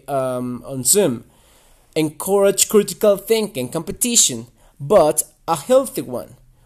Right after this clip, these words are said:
which might work as a driver for better results and teamwork.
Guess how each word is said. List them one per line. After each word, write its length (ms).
which 240
might 180
work 480
as 120
a 120
driver 600
for 320
better 300
results 720
and 200
teamwork. 720